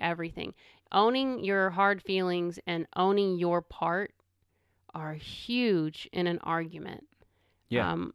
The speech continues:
Speaker 1: in, in any conversation, really. We've had times where, um, Quincy will say something and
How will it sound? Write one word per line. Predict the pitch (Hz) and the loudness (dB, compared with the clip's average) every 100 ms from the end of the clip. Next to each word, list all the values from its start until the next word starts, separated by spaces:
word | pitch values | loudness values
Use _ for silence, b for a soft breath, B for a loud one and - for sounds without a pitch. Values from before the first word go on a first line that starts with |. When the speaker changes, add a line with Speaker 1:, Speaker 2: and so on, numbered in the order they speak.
| - | 0
Speaker 1:
in, | 202 - | 0 0
in | 254 269 - | -4 -2 2
any | 247 320 | 2 2
conversation, | - 185 175 175 175 - 175 | 2 0 0 -2 -4 -2 -4
really. | 180 202 180 | 0 2 0
We've | 170 220 233 | 0 -2 0
had | 240 196 | 0 0
times | 196 180 185 175 | 0 0 0 -2
where, | 175 175 175 175 b b b b | -2 0 2 0 b b b b
um, | 180 175 175 170 | -4 -2 -2 -2
Quincy | 202 220 240 | -2 0 0
will | 190 | 0
say | 175 175 | 0 -2
something | 170 170 - 170 165 - 175 | -2 -6 -4 -4 -4 -6 -6
and | 175 170 165 | -4 -2 -6